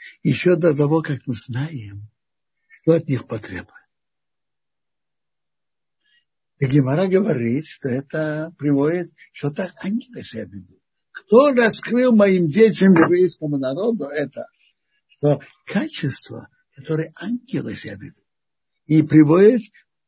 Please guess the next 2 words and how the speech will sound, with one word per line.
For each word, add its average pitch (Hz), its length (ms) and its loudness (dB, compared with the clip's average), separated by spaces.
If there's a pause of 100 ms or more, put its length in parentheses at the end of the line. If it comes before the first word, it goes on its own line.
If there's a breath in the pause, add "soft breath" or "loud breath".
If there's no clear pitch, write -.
(640)
предложение 156 840 4 (140)
приводит 143 720 4